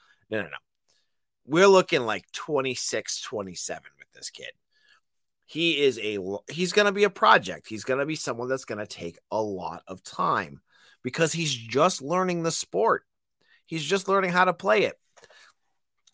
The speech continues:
So I go back to, this has been s-, uh, you know, when I look at this, this has been a thing that B C's done.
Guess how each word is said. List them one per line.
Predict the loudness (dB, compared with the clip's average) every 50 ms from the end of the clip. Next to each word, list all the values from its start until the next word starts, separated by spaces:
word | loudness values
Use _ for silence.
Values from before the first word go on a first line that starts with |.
| _ _ _
So | 0 2 4 4 4 4 2 -2 _ _ _ _ _ _ _ _ _ _
I | 8 8 8 10
go | 8 6 6
back | 8 8 8 8 8 6 2
to, | -4 -2 0 0 0 0 -2 -4 _ _ _ _ _ _ _ _ _ _ _
this | 2 4 4 4
has | 0 -2 2
been | 2 2 2
s-, | 2 -2 -6 -4 0
uh, | 0
you | 0 0 0 0
know, | 0 2 2 2 0 -2 -6 _ _ _ _
when | -2 0 2
I | 2 2 2
look | 2 2 0 0 -2
at | -4 -2
this, | -2 -4 -4 -4
this | -6 -6 -6 -4
has | -6 0
been | 0 2 2 2
a | 0 0
thing | _ -2 -2 0
that | -2 -6 -6 -6
B | -8 -8
C's | -8 -8 -10 -10 -12 -8
done. | -4 -2 -2 -2 -2 -4 -6